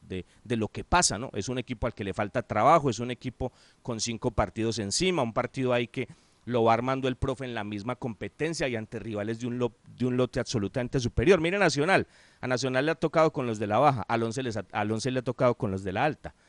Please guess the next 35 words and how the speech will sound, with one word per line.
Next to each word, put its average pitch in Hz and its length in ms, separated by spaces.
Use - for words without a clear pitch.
En 120 160
cinco 196 380
fechas, 202 340
Nacional, 143 480
Millonarios 147 560
y 113 100
Junior, 143 360
y 143 100
apenas 131 420
armándose. 120 640
Pero 120 180
ese 113 140
es 131 80
un 151 100
detalle 143 380
que - 100
se 104 140
tiene 107 240
que 123 120
corregir. 104 500
Se - 180
tiene 135 260
que 156 120
corregir, 139 420
se - 140
equivoca 123 420
Guzmán, 117 540
se - 200
equivoca 120 500
Baloyes, 110 640
se - 180
equivoca 113 440
Mejía 113 340
cuando 107 380
entra, 123 320